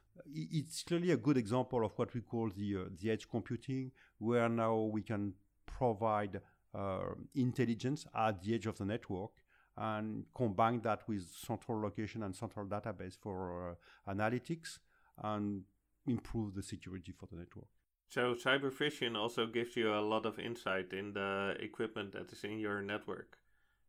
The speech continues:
Speaker 2: right?
Speaker 1: Uh, so one, one of the features from cyber vision is to per-, I mean, to perform an inventory,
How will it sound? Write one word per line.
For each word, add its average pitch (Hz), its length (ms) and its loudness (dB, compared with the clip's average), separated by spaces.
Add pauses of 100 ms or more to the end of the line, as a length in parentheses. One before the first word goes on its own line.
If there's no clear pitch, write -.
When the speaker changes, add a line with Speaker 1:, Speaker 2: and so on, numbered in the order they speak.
Speaker 2:
right? 98 240 0 (640)
Speaker 1:
Uh, 160 240 8 (320)
so 139 500 6
one, 143 320 4
one 160 160 8
of 156 80 8
the 135 80 4
features 151 380 0
from 131 120 2
cyber 117 380 2
vision 127 260 0
is 131 140 -2
to 127 120 -4
per-, 113 280 -2
I 107 60 -4
mean, 113 260 0
to 117 140 -8 (340)
perform 113 400 -2
an 104 160 2
inventory, 120 600 0